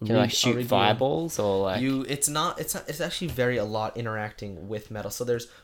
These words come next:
Speaker 2: four, uh, of the base metals.
Speaker 1: Yeah.
Speaker 2: Four interact with, um, like, physical plane things, and four interact with, like, uh, mental plane things.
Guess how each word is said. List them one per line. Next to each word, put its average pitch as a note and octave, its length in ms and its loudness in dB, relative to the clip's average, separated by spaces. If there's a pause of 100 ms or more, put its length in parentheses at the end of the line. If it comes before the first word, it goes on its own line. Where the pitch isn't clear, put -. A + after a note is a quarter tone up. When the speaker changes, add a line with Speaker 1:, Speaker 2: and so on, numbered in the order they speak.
Speaker 2:
four, C3+ 840 4
uh, B2 160 4
of A#2+ 200 0
the B2 180 -2
base G#2+ 340 -2
metals. B2+ 400 -2 (220)
Speaker 1:
Yeah. - 220 0
Speaker 2:
Four B2 500 6
interact G#2+ 560 -2
with, G#2 460 -2 (100)
um, F2 540 -8 (520)
like, - 200 -12
physical A#2+ 800 0
plane A#2+ 340 -2
things, C3 540 -6
and F#2+ 200 -8
four G#2 300 0
interact F#2+ 400 -2
with, F#2+ 140 -8
like, F2+ 240 -8
uh, - 240 -14
mental G2 480 -8
plane D#2+ 280 -12
things. - 540 -14